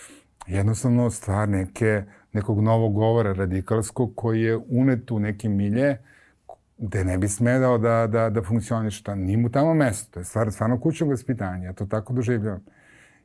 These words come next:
I onda smo se mi navikli na to. Pa šta ćemo, eto, tu smo, gde smo. I rezultat je ovi ljudi na ulici kojih je stvarno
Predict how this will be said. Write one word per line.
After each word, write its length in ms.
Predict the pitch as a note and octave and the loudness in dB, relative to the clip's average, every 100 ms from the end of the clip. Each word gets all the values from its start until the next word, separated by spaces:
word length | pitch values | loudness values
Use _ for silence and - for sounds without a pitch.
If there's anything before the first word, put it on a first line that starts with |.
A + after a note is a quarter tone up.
| _ | _
I 400 | G2 G#2+ A2+ A2+ | -4 -2 0 0
onda 200 | B2+ C#3+ | 2 2
smo 140 | C3+ E3+ | 2 2
se 120 | E3+ | 4
mi 120 | F3+ | 6
navikli 440 | E3+ F3 F3 C#3+ | 6 4 4 2
na 120 | D3 B2 | 2 2
to. 320 | D3 F2+ - _ _ | -2 -4 -6 _ _
Pa 160 | - G#2 | -4 -4
šta 240 | - G#2+ | -2 -4
ćemo, 260 | G2+ - E2+ | -4 -10 -12
eto, 140 | - | -12
tu 160 | - G2+ | -6 -6
smo, 200 | - F#2+ | -6 -12
gde 220 | F#2 G2 | -6 -6
smo. 360 | G2+ C#3+ C3+ C3 _ _ _ _ _ _ _ _ | -4 -2 -2 -4 _ _ _ _ _ _ _ _
I 320 | C3+ D3 D3 | 0 4 4
rezultat 580 | B2 A2 G#2+ G2+ B2 - | 4 2 0 0 -2 0
je 300 | C3+ B2+ B2+ | 2 4 2
ovi 300 | A#2 A2 A2 | 0 0 2
ljudi 260 | G2+ G2+ G2+ | 2 2 2
na 80 | |
ulici 460 | G2+ G2+ G2+ - G#2+ G#2 | 0 0 -2 -4 -4 -4
kojih 240 | G#2 G2+ | -4 -4
je 60 | G2 | -6
stvarno 540 | - F#2 F#2+ A2+ G#2+ | -6 -4 -2 -2 -4